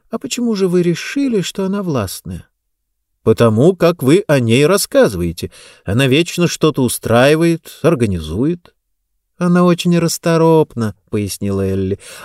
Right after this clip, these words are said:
"Она прекрасно умеет всё организовать, поэтому моя мачеха так на неё полагается". Я поинтересовался, что это у неё за дядя Фрэнк. Она сказала:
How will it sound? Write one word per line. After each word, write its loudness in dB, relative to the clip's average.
"Она 2
прекрасно -2
умеет 0
всё -4
организовать, -4
поэтому -2
моя 2
мачеха -6
так -2
на 0
неё -4
полагается". -10
Я 2
поинтересовался, 2
что 0
это -2
у 0
неё 2
за 2
дядя 0
Фрэнк. -8
Она -4
сказала: 0